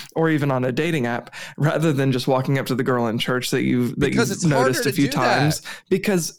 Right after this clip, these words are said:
Speaker 1: right, even before, uh, that's, uh, that's a terrifying prospect regardless, but it's supposed to be, right? You're supposed to be putting yourself
Speaker 2: Yeah.
Speaker 1: out there, and you're supposed to be, uh,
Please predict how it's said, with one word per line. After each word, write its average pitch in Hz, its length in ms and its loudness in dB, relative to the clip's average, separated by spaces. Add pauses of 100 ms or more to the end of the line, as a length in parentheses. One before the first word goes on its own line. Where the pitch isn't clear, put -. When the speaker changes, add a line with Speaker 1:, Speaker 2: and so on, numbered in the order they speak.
(100)
Speaker 1:
right, 202 420 2
even 220 300 2
before, 170 640 0 (300)
uh, 131 100 0
that's, 233 400 0
uh, 175 80 0
that's 226 240 -2
a 165 60 -2
terrifying 135 520 -4
prospect 120 560 -4
regardless, 117 600 -2 (300)
but 208 100 2
it's 220 120 -2
supposed 233 360 0
to 135 80 0
be, - 160 -2
right? 139 200 0
You're 165 120 0
supposed - 300 -4
to 147 60 0
be 139 40 2
putting 135 260 0
yourself 117 300 0
Speaker 2:
Yeah. 123 80 0
Speaker 1:
out 101 160 -4
there, 110 140 -2
and 127 80 0
you're 139 100 0
supposed 165 320 -2
to 156 80 0
be, 123 320 0 (380)
uh, - 80 0